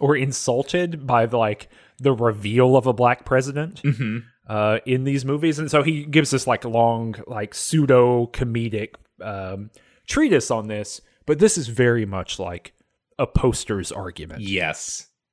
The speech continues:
Speaker 2: Yeah, I, it,
Speaker 1: Uh,
Speaker 2: it,
Speaker 1: and
Speaker 2: I was reading it, I'm like, "This feels like reading a movie forum. This feels like reading Cinema Discusso."
Speaker 1: <laughs> Um, and, and I, that's what's really funny. It's, there's kind of this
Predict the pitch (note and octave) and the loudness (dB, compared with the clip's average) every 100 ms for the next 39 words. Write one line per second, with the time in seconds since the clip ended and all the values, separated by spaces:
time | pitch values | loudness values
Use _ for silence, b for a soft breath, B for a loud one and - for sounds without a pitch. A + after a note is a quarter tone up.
0 | _ _ _ _ _ G2 F#2 E2 - G2+ | _ _ _ _ _ -4 -2 -2 -2 -2
1 | E2 G#2+ F#2 A2 A2 F2+ A2+ G#2+ A2+ A#2 | -2 -2 -2 -2 0 0 -2 -2 -2 0
2 | G#2+ - A2 A2 G2+ G#2+ G#2+ A2+ - A2+ | 0 -2 -4 -4 -6 -4 -4 -4 -4 -2
3 | A2+ A2 - A2+ A2 - B2+ C3+ D3+ D#3 | -2 -2 -2 -2 -2 -4 -6 -4 -4 -4
4 | D#3+ D#3+ E3 B2+ G#2 F2+ - E2+ E2 D#2+ | -4 -2 -2 -2 -2 -4 -6 -8 -8 -8
5 | D#2+ D#2 - A2+ C#3+ C#3+ D3 B2+ C#3+ C#3+ | -10 -10 -8 -6 -2 0 0 -2 -2 -2
6 | B2 B2 C3+ C#3+ D3 D3 - E2 - D2+ | -4 -6 -4 -4 -4 -6 -4 -4 -4 -8
7 | D2 D2+ _ _ _ _ _ _ _ B2+ | -10 -14 _ _ _ _ _ _ _ -16
8 | - - C#3+ - F#3+ - _ B B B | -10 -8 -4 -2 -4 -6 _ B B B
9 | B B _ D3+ D3+ D3+ D3+ - G#3+ D#3+ | B B _ -4 -2 -2 -2 0 0 0
10 | G3+ G3+ F#3+ F#3+ B2+ C#3+ - D#3 G3+ C4 | -2 0 0 0 -4 -16 -20 -4 0 0
11 | E4 B3+ A#3 G3 G#3+ G3+ D3 D#3+ D#3 - | 0 0 2 2 2 0 -2 -2 -4 -2
12 | C4+ E3+ | -2 -2